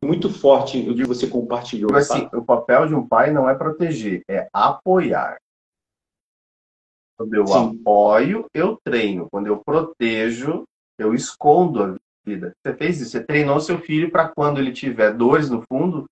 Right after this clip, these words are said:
Speaker 2: ele vai olhar e vai dizer, "Não, faz parte, faz parte", porque ele vai perder gente, né?
Speaker 1: Sim.
Speaker 2: A gente vai perder gente.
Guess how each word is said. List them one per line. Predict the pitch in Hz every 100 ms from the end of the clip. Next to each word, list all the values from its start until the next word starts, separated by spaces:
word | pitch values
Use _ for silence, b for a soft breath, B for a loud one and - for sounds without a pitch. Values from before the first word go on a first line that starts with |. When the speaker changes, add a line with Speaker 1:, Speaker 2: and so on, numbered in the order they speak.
| _ _ -
Speaker 2:
ele | 110 117
vai | 120 120
olhar | 127 120
e | 127
vai | 143
dizer, | 127 110 -
"Não, | 143 135
faz | 139 -
parte, | - 87 - _ _ -
faz | 117
parte", | - 120 - -
porque | 143 151
ele | 147
vai | 120 120 - 180
perder | 151 120 123
gente, | 107 104 107 117 -
né? | 95 _ _ _ _ _ _ _ _ _ _ _ _ _ _ _ _
Speaker 1:
Sim. | - 120 113 113 _ -
Speaker 2:
A |
gente | 92 90 _ _ _ _ _ _ _ _ -
vai | 104 104
perder | - 120 101
gente. | 90 85